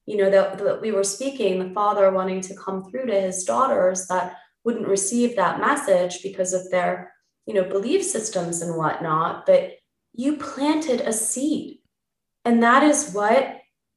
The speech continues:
that's basically almost half of what Yeshua talks about in the freedom transmissions and in all of the other transmissions is plant seeds. That's what he did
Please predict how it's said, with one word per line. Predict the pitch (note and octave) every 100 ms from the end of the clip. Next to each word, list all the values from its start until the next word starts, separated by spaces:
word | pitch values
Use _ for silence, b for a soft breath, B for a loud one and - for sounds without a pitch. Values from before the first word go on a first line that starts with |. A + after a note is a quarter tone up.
| _ _ _ _ _
that's | F#3 B3+ B3+
basically | C4+ D#4 D#4+ D4 B3+ A#3+
almost | A3 A3+ A3+ A3 -
half | - - - B3 B3+
of | A3+
what | A3 A3
Yeshua | A3 A3 A#3 A3
talks | A3+ D#4 - D4+
about | C4 F3+
in | F3+
the | F3+ -
freedom | A#3+ E4+ D4+
transmissions | - E3+ E3 E3+ E3+ F3 G3+ G3
and | A3 C4+ D#4+
in | -
all | G#3+ A3+ A#3
of |
the | G3
other | E3+ D#4 F4 - - D3
transmissions | C#3+ - C3+ C3 E3 F#3 F#3+ b b b _ _
is | C#4 C4+ -
plant | - D4+ D#4 D#4+
seeds. | - D4 D4 - - - - _ _ _ _
That's | D4 F4+ G4 F#4
what | F#4 -
he | - F4 -
did | A3+ E3+ - -